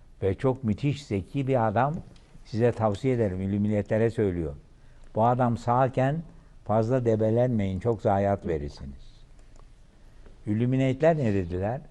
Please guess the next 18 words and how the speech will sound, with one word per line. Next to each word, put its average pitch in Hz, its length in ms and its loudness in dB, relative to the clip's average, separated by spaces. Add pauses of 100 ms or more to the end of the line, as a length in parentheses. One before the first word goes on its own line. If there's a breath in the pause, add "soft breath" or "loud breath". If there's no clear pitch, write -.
(600)
Dediler 113 360 0
ki, 127 100 -4
"Sus 160 300 -6
be 113 80 2
korkak 110 400 -2
adam." 95 320 0
dediler. 71 340 -8 (580)
"Senin 110 280 -2
korkun 113 360 0
yüzünden 110 380 0
biz 101 200 -4
dinimize 101 580 0
mi 151 140 -2
bırakacağız? 82 560 -4 (560)
Büyük 101 240 -4
İsa 117 320 -2
bizim 101 320 -4
dinimiz." 92 500 -4